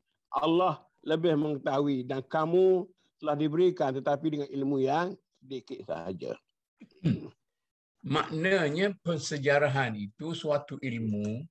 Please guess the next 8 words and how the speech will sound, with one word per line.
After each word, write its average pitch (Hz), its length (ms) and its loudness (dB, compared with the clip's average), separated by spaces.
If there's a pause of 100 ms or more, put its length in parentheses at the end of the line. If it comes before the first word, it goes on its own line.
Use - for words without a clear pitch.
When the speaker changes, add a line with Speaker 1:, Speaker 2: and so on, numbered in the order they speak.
(600)
Speaker 2:
yang 151 380 2
bukan 156 540 -2
sekadar 147 640 0
bergantung 131 800 -2
kepada 120 400 -4
data 117 400 -2
sejarah 104 480 0
sahaja. 101 720 -6